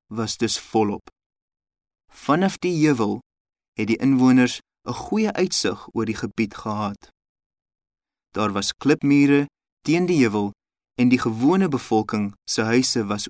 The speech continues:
oral versprei, terwyl die koninklikes op die kruin van die heuwel gewoon het. Hier is dus bewys daarvan dat daar verskillende klasse van mense in hierdie samelewing was,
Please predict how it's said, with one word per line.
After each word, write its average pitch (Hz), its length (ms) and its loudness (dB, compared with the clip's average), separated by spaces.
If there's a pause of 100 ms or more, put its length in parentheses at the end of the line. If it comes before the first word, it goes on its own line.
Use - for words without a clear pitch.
oral 123 400 4
versprei, 107 640 -6 (720)
terwyl 107 480 0
die 104 80 -2
koninklikes 120 800 -2 (480)
op 180 240 -2
die - 160 -2
kruin 139 460 0 (340)
van 110 220 -2
die 107 160 -2
heuwel 107 260 0
gewoon 101 460 -4
het. - 180 -20 (1300)
Hier 147 400 4
is 123 160 4
dus 113 240 0
bewys 127 720 0
daarvan 104 500 -2 (480)
dat 120 200 -2
daar 123 240 4
verskillende 196 880 2
klasse - 500 -2 (200)
van 113 240 0
mense 135 600 2
in 107 160 -4
hierdie 117 320 0
samelewing 107 760 -2
was, - 360 -8